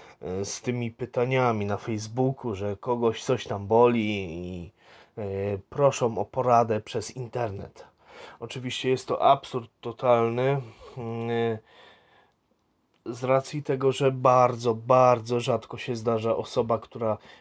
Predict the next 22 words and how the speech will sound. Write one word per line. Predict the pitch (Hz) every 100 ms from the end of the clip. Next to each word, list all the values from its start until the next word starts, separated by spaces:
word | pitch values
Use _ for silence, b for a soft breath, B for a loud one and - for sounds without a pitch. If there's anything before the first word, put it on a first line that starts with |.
| B
miała | 117 113 117
dokładnie | 123 - 135 135 120 120 113
to | 120
samo | - 113 110 127
i | 127 127
jest | 113 -
w |
stanie | - 127 120 117
wskazać | - - 127 117 113 - B B B B
akurat | 113 - 147 127
takim, | 131 120 131 123 117 _ _ _ _ _ _ _ _ _ -
em, | 107 107 107 107 107 107 104 101 101 101 _ _ _ _ - b b b b b _ _ _ _ _
fartownym | - 131 120 - 147 135 131 123
trafem | - 123 117 131 147 185 208 _ _ -
to, | 127 175
że, | 147 123 135 135 139 _ B B B B B -
y, | 101 101 95 104 -
coś | - 156 143
akurat | 123 - 135 120 _
tam | 123 127 123
nie | 120 117
działa. | 113 104 92